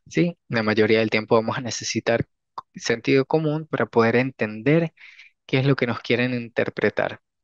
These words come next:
¿sí? En este caso vamos a ver los ejemplos de los sayings,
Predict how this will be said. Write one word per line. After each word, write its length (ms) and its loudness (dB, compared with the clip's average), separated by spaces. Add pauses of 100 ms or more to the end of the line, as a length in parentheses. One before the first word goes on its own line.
(140)
¿sí? 180 -2 (840)
En 100 -4
este 200 0
caso 280 2
vamos 240 2
a 60 4
ver 120 4
los 220 0
ejemplos 400 -2
de 80 4
los 180 0
sayings, 760 -2